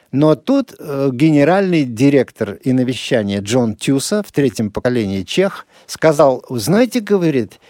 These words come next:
мы с женой прослушали и просмотрели эту, э, сценарий этой программы,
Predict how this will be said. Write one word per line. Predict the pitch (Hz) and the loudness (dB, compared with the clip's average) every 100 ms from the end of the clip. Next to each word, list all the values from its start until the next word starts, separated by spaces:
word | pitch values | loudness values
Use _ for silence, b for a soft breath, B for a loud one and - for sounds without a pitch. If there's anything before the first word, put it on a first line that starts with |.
| b b b - | b b b -6
мы | 120 196 214 | 2 4 4
с | |
женой | 143 147 202 190 | 2 0 2 2
прослушали | 120 - 151 - - 240 - 123 113 | 2 0 -2 -2 -8 -8 -6 -4 -4
и | 120 - 135 | -4 -4 -6
просмотрели | 151 143 - 147 135 160 170 139 117 | -4 -4 0 -2 0 0 2 2 0
эту, | 101 123 110 107 104 104 110 | -2 -2 -2 -2 -4 -8 -10
э, | 123 120 | -10 -10
сценарий | - - 151 143 117 101 | -10 -6 -2 0 0 0
этой | 98 104 | -4 -4
программы, | - 151 240 | -4 0 0